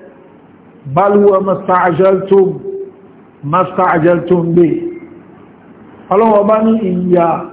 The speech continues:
Ọlọ́hun Ọba tẹ́ ń béèrè fún ni, òun lẹ̀ sújò tẹ ọ̀rọ̀ rí tó rọ-, tó yọ yìí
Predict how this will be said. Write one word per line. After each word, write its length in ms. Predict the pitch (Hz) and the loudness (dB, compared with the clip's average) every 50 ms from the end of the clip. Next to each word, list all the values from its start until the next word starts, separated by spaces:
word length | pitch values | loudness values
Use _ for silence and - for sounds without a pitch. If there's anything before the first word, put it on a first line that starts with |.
| - - - | -20 -10 -4
Ọlọ́hun 340 | 170 185 214 226 226 226 208 196 | -2 0 2 2 2 2 2 2
Ọba 220 | 190 190 196 196 185 | 2 2 2 0 0
tẹ́ 240 | 190 - 220 220 208 | 0 0 0 0 0
ń 240 | 196 196 202 196 185 | 0 0 0 0 2
béèrè 480 | 202 220 214 208 196 185 170 - - - | 4 4 4 4 4 4 2 0 -2 -4
fún 160 | 185 190 196 190 | -2 -2 -2 -2
ni, 400 | 190 190 190 185 170 160 147 131 - - - - - - - - - - - - - - - - - - | -2 -2 -4 -4 -6 -8 -10 -14 -18 -20 -20 -20 -20 -20 -20 -20 -20 -20 -20 -20 -20 -20 -20 -20 -6 0
òun 280 | 165 175 196 202 202 | 2 2 2 2 2
lẹ̀ 140 | 196 185 180 | 2 2 0
sújò 340 | - 202 240 220 208 220 202 | 0 -2 0 2 2 2 2
tẹ 140 | - 196 202 | 2 2 2
ọ̀rọ̀ 380 | 196 196 196 202 196 196 196 196 | 4 2 2 2 2 2 2 0
rí 100 | 214 214 | -2 -2
tó 140 | 214 214 226 | 0 0 0
rọ-, 400 | 214 208 202 196 196 190 190 - - | 2 2 2 2 2 0 0 0 0
tó 80 | 208 214 | 0 2
yọ 260 | 208 208 202 190 185 | 2 2 2 2 2
yìí 240 | 180 170 175 180 | 0 0 -2 -2